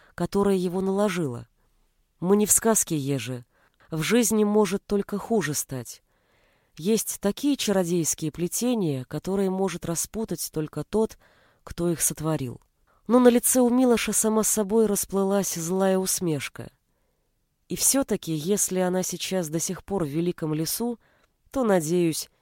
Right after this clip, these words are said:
её сожрал медведь. В Великом лесу она быстрее помрёт с голоду или объевшись ядовитых грибов. Ежи захохотал, будто шутка вышла очень смешной. И Милош тоже засмеялся.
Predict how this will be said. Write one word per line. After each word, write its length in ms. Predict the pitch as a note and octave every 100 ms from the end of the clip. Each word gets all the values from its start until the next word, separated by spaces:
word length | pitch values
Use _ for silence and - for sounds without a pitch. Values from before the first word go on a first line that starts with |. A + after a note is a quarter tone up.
| _ _ -
её 300 | B3 A3+ G3+
сожрал 480 | G#3 E3 D#3+ D#3
медведь. 520 | C#3+ D3 C3 B2+ - - _ _ _ _ _ _ _ -
В 60 |
Великом 420 | F#3+ A3+ C4 A#3
лесу 380 | G#3+ G#3+ - A#3
она 160 | G#3 F#3+
быстрее 420 | F#3 - G3+ G3
помрёт 380 | F3+ F#3 F3+ E3+
с 100 | E3
голоду 520 | G3 A3 D3+ B2+ A#2 _ _ _
или 200 | - B3
объевшись 720 | F#3 D3 D3 F3+ - D#3 - - _
ядовитых 640 | - G#3+ E3+ E3+ D3 C#3+ C3+
грибов. 480 | D3 D#3+ B2+ A#2 - _ _ _ _
Ежи 520 | F3 G3 C#4+ G#3+ A#3+
захохотал, 840 | G#3+ G3+ - G3+ A#3 - C#4+ C4+ A#3
будто 400 | F#3 G#3 - G#3+
шутка 460 | - B3+ A#3+ - G3+
вышла 400 | F#3+ G3+ F#3 F#3+
очень 360 | F#3+ F3+ E3+
смешной. 640 | E3 F#3 F3 - D3 A#2+ B2+ _ _ _ _ _
И 120 | - C4+
Милош 340 | D#4 C#4+ -
тоже 260 | B3+ B3 G#3+
засмеялся. 840 | F#3+ - F3 C#3 B2+ - - B2